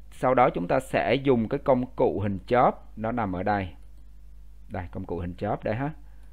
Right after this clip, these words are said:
À, chúng ta nháy chuột vào cái, à, hình đa giác chúng ta vừa vẽ. À, sau đó nháy chuột vào điểm D.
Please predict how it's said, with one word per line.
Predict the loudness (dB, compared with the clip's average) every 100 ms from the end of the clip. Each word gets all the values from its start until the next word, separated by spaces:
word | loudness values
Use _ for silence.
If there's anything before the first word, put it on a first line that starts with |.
| -16 -16 -16 -16 -16 -8
À, | 0 4 4
chúng | 2 0
ta | 2
nháy | 2 2 2 4
chuột | 4 4
vào | 6 6 6 2 -2
cái, | 0 2 2 2
à, | 2 2 2
hình | 0 2
đa | 2
giác | 4 4 4
chúng | 0 -2
ta | -2
vừa | 0 -2
vẽ. | -2 -4 -6 -8 -14 -18 -18 -18 -16 -6
À, | -4
sau | 2 4
đó | 4
nháy | 4 2 2
chuột | 0 0
vào | 0
điểm | 0 -2
D. | 0